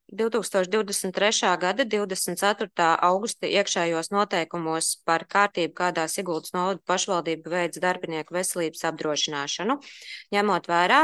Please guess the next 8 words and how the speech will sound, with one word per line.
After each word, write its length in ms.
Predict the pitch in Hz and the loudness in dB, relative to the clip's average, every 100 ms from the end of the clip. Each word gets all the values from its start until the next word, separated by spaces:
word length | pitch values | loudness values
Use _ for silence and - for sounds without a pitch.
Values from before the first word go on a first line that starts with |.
| 311 | 4
ka 160 | - 196 | -2 -2
jauna 320 | 190 185 180 | 2 2 0
veselības 400 | 185 - 180 156 190 | -2 -2 -4 -2 -4
apdrošināšanas 800 | 190 170 165 170 160 160 165 160 196 | 0 -2 -2 -2 -4 -4 -6 -2 -2
iepirkuma 480 | 190 165 - 165 160 | -2 -6 -4 -6 -2
dokumentācija 1120 | 185 185 190 170 170 160 156 165 156 156 147 _ | -2 -2 -4 -4 -2 -2 -2 -4 -2 -2 -6 _
ir 300 | 190 233 - | -2 -2 -2
izstrādes, 840 | 175 190 - - 170 160 156 156 | -4 -4 -4 0 0 0 -2 0